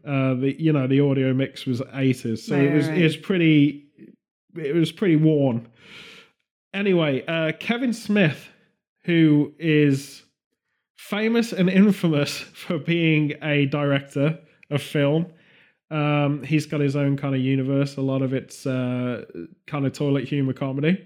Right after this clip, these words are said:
Speaker 2: Mm.
Speaker 1: Uh, it's, it's all right. It's, it, you know, people like it. Um, but he is behind the rebranding of this.
Speaker 2: Right.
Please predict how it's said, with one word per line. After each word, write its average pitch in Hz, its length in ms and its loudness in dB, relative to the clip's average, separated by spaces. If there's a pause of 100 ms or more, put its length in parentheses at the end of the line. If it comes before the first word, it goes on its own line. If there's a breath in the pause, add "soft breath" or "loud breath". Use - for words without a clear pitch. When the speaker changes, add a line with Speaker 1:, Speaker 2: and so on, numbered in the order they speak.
(120)
Speaker 2:
Mm. 185 360 -2
Speaker 1:
Uh, 139 340 -2
it's, 170 200 -4 (760)
it's 180 240 -8
all 147 120 -2
right. 175 240 -2
It's, - 380 -8
it, 156 240 -14
you 185 140 -4
know, 175 300 0 (260)
people 160 280 0
like 151 260 -2
it. - 180 -8 (120)
Um, 160 580 0
but 170 420 -4
he 226 340 2
is 214 140 4
behind 175 520 0
the 156 40 2
rebranding 156 1300 0
of 120 140 -4
this. - 320 -10
Speaker 2:
Right. 165 260 -8